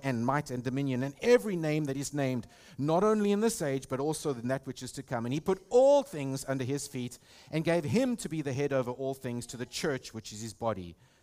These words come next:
the fullness of him who fills all in all." People, we, we have been given, we've been given so much.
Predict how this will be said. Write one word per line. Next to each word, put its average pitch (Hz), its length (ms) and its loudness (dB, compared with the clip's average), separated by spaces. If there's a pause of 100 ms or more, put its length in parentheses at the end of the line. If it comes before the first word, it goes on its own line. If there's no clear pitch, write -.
the 117 80 -6
fullness 180 520 -2
of 104 120 -6
him 104 300 -8 (280)
who 113 80 -6
fills 113 580 -8
all 104 280 -8
in 98 160 -10
all." 90 320 -14 (1300)
People, 151 340 -10
we, 151 300 -6 (100)
we 165 160 -6
have 156 220 -2
been 131 180 -4
given, 110 540 -4 (2750)
we've 170 240 -4
been 170 140 -2
given 151 420 -2
so 170 500 -6
much. 151 560 -8